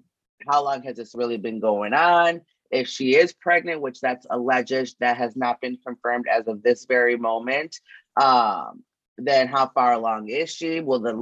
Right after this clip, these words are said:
will the timeline line up between the month and being pregnant? Things like that.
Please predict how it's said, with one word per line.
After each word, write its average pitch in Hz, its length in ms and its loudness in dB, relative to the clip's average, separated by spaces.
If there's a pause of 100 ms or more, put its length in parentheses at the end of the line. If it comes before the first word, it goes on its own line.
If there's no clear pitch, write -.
will 120 160 2
the 110 120 -4
timeline 151 640 0
line 143 220 -2
up 139 140 0
between 127 360 -6
the 117 80 -2
month 131 400 0
and 117 180 -12
being 113 200 -10 (180)
pregnant? 147 480 0 (320)
Things 131 260 2
like 113 300 2
that. 170 420 4